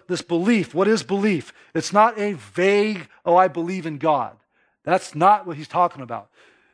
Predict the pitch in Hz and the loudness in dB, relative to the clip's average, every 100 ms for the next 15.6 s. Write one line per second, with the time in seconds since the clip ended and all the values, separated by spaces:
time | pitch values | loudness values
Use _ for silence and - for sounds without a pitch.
0 | - 165 - 196 202 185 214 147 175 143 | -10 -6 -2 -2 0 0 0 0 -2 -4
1 | - - 247 208 135 113 _ _ _ 196 | -8 -2 2 2 0 -8 _ _ _ -2
2 | 214 220 208 - 185 190 190 - _ _ | 0 -2 -6 0 6 6 4 -2 _ _
3 | - 185 175 127 208 175 151 117 _ 170 | -8 -4 -4 -2 -2 -2 -6 -10 _ -6
4 | 160 123 170 185 240 262 - - 165 165 | -6 -4 -2 2 2 0 -6 -8 -4 -4
5 | - 208 214 - 208 175 123 - - 208 | -2 -2 -2 -4 -4 -4 -4 -8 -2 2
6 | 208 - - - - _ _ _ - 180 | 2 2 -8 -14 -18 _ _ _ -4 -4
7 | - _ - 220 240 - 240 226 196 - | -4 _ -4 0 0 -2 -4 -4 -4 -6
8 | - - 226 220 - - - _ 202 185 | -6 0 4 4 2 -6 -20 _ -4 -4
9 | 170 - 254 247 151 247 240 240 - 254 | -4 -4 -2 -2 0 0 0 0 -2 -2
10 | 226 226 185 180 - - - 208 214 196 | 2 4 4 2 -2 -6 2 2 2 -4
11 | 135 208 214 147 185 202 123 98 _ _ | 2 4 4 2 -4 -4 -4 -12 _ _
12 | _ - 190 127 196 220 220 214 175 - | _ 0 0 2 4 6 4 -2 -8 0
13 | 226 190 127 - _ _ _ _ 190 196 | 2 2 -4 -16 _ _ _ _ 2 2
14 | 190 226 208 202 226 190 180 240 214 - | 0 0 2 2 2 0 0 0 -2 -2
15 | 220 180 208 240 214 | -2 -2 -6 -2 -2